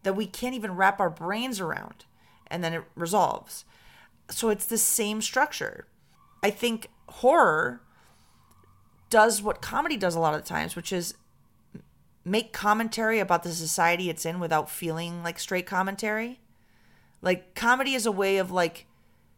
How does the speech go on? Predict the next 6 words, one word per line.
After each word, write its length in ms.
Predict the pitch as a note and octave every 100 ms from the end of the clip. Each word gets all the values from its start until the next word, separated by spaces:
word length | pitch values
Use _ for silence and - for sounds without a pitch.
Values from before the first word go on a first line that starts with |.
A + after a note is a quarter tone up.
| _ _ _ _ _ _ _ -
learning 760 | E3+ E3 F3+ G3 G#3 G#3 G#3
about 280 | G3+ F#3+ F#3+
the 80 | F#3
news 720 | F3 F3 F#3 F#3+ F#3+ F#3+ F#3
or 180 | F3+ F3
about 600 | E3+ F3 F3 E3+ D3+ -